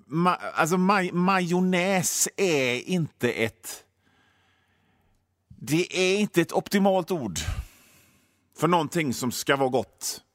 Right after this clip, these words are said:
Håller ni inte med om det? Det låter lite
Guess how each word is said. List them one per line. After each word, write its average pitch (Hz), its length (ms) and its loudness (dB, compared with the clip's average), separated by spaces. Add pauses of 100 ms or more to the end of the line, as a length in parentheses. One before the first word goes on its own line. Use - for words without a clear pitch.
(640)
Håller 156 240 0
ni 180 60 2
inte 175 160 0
med 180 220 2
om 180 80 0
det? 117 280 -2 (400)
Det 156 140 2
låter 175 420 2
lite 185 840 -2